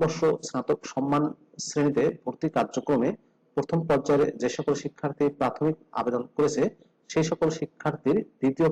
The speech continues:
পর্যায়ে আবেদন করার প্রয়োজন নেই। দ্বিতীয় পর্যায়ে আবেদনকারী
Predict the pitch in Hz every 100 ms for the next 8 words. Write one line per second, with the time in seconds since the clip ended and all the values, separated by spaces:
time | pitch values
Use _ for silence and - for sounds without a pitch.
0 | 160 127 131 127 175 - 120 135 135 127
1 | 123 - 135 143 220 - _ _ _ 117
2 | 123 110 - _ _ _ _ _ 135 143
3 | 185 180 180 156 127 151 - 135 139 151
4 | 151